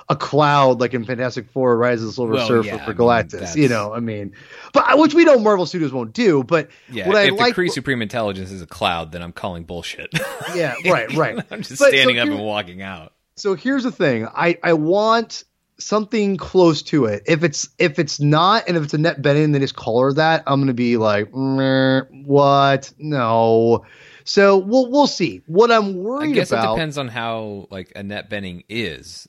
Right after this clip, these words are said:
Speaker 2: Like, if she's just, like, super cold and whatever, like, if she maybe seems warm to Carol at first, and then something else happens where all of a sudden she's just, like, ice cold computer, then I'm
Speaker 1: Mm-hmm.
Speaker 2: okay with it,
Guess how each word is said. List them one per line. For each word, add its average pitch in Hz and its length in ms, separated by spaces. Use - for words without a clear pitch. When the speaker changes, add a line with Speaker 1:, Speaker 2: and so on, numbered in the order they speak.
Speaker 2:
Like, 87 400
if 98 180
she's 127 420
just, 107 360
like, 82 360
super 95 520
cold 127 680
and 92 180
whatever, 120 520
like, 95 260
if 117 160
she 127 140
maybe 139 340
seems 117 460
warm 113 380
to 113 120
Carol 104 400
at - 80
first, - 520
and 95 100
then 95 120
something 101 380
else 98 200
happens 98 400
where 90 140
all 90 140
of 90 100
a 87 40
sudden 95 200
she's 87 300
just, 85 260
like, 87 200
ice 87 240
cold 90 320
computer, 127 600
then 113 180
I'm 110 120
Speaker 1:
Mm-hmm. 107 80
Speaker 2:
okay 131 200
with 104 140
it, 71 180